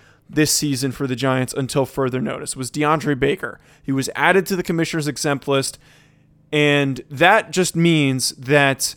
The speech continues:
only the commissioner could put him on the list. He can't be at practices or games, but he is allowed to be at meetings, work out, get treatment, and still get paid. But he is technically not on the Giants roster for this season.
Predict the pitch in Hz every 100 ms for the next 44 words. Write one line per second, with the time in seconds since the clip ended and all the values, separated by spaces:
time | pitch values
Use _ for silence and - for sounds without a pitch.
0 | _ _ _ _ _ _ _ _ _ _
1 | _ _ 165 202 233 190 180 175 - 151
2 | 151 160 147 147 131 131 - - _ _
3 | _ _ 139 - 190 202 156 170 - 160
4 | 156 156 - 147 139 143 143 131 143 131
5 | 175 185 185 165 160 160 143 143 147 139
6 | 143 151 151 147 131 - - - - 147
7 | 156 147 143 135 139 - 147 139 135 -
8 | _ _ - 139 - 147 135 123 123 98
9 | - 131 - 151 139 - 185 202 185 190
10 | 147 151 156 - 147 139 123 139 131 -
11 | 156 151 - 135 117 - _ _ - 151
12 | 143 127 127 - - 214 170 -